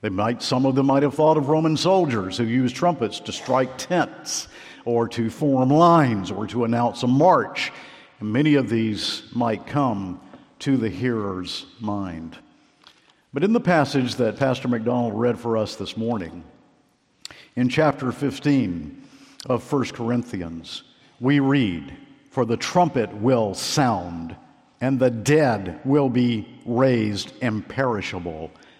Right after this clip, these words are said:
and we shall be changed." That trumpet will sound. And then when this happens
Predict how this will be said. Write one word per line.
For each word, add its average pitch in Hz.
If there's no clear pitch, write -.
and 113
we 101
shall 90
be 85
changed." 87
That 120
trumpet 135
will 110
sound. 80
And 147
then 202
when 170
this 180
happens 104